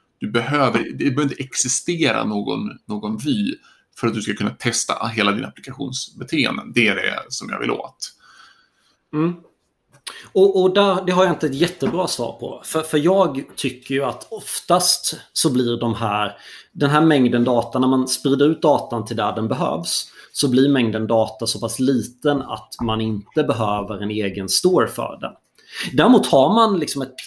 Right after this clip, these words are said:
Speaker 2: har man, har man bara fyra komponenter som behöver lite tillstånd, då kanske det är olika moduler. Då kanske man ska köra ett, ett...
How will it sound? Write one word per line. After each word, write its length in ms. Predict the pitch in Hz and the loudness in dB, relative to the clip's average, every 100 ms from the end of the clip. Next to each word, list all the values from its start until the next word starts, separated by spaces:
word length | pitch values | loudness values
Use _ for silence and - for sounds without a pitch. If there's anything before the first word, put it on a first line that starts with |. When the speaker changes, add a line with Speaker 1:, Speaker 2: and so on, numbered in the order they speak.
| - _ | -20 _
Speaker 2:
har 180 | - 156 | -2 0
man, 360 | 147 147 147 92 101 | 2 0 -4 -10 -6
har 140 | 151 | -2
man 300 | 151 175 151 | 0 0 2
bara 420 | 143 127 127 123 120 - _ - | 2 4 4 2 0 -12 _ -8
fyra 240 | - 135 139 | -2 0 0
komponenter 580 | 226 202 175 123 110 117 | 0 0 0 -2 -4 -4
som 160 | 127 | -2
behöver 380 | 117 113 107 110 | -2 0 0 -2
lite 260 | 110 110 110 | -4 -6 -6
tillstånd, 500 | 123 107 - 113 - _ - - | -4 -4 -6 -12 -16 _ -20 -6
då 100 | - | -2
kanske 280 | 127 151 175 | 2 2 4
det 260 | 160 135 170 | 6 6 4
är 60 | |
olika 440 | 170 139 113 113 113 | 2 2 2 2 2
moduler. 560 | 113 120 117 104 107 | 4 4 2 0 0
Då 120 | 110 120 | 0 0
kanske 180 | 156 | 2
man 100 | 233 | 2
ska 120 | - 160 | 0 0
köra 560 | 156 131 160 190 156 | 2 2 2 2 0
ett, 500 | - 127 - _ - | 0 -4 -6 _ -12
ett... 200 | 110 - | -12 -12